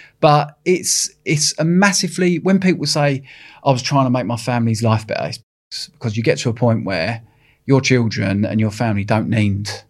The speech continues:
what you're, what you're doing. Like, you know, I was earning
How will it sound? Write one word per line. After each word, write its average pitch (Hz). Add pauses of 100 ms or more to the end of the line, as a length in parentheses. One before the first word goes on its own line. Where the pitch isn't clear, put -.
(800)
what 117
you're, 107
what 107
you're 104
doing. 90
Like, -
you 131
know, 90
I 92
was 147
earning 131